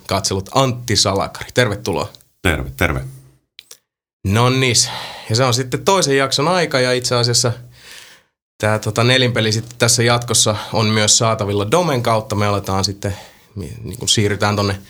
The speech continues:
Speaker 1: Domen siipien suojiin ja katsotaan, että minkälaista settiä sieltä tulee. Kaikki palaute edelleenkin enemmän kuin tervetullutta.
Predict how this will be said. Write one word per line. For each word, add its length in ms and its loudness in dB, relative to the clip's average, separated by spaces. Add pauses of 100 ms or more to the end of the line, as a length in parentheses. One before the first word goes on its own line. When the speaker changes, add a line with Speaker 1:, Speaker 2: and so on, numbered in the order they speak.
(720)
Speaker 1:
Domen 300 4
siipien 720 0
suojiin 680 -2
ja 100 -6 (420)
katsotaan, 360 -2
että 160 -6
minkälaista 520 0 (680)
settiä 380 0
sieltä 240 0
tulee. 520 0 (280)
Kaikki 260 2
palaute 400 2
edelleenkin 480 2
enemmän 280 2
kuin 160 -8
tervetullutta. 840 0